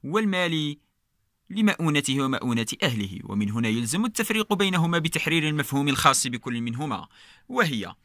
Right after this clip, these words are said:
الفقير من الفقر لغة هو الحاجة وهو ضد الغنى، والفقير هو المحتاج أي من لا يجد قوته،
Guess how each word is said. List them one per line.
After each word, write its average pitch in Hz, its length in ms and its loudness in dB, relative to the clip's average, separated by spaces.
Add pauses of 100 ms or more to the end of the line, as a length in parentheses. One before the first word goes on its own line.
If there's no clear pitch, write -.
(480)
الفقير 262 720 0 (1500)
من 196 160 4
الفقر 180 440 2 (140)
لغة 120 320 -2
هو 151 260 -4
الحاجة 214 360 0
وهو 180 280 -4
ضد 165 220 -10
الغنى، 135 300 -6
والفقير 117 520 -10
هو 214 160 -6
المحتاج 190 640 -8
أي 214 140 -6
من 202 120 -6
لا 175 180 -8
يجد 170 320 -6
قوته، 123 580 -10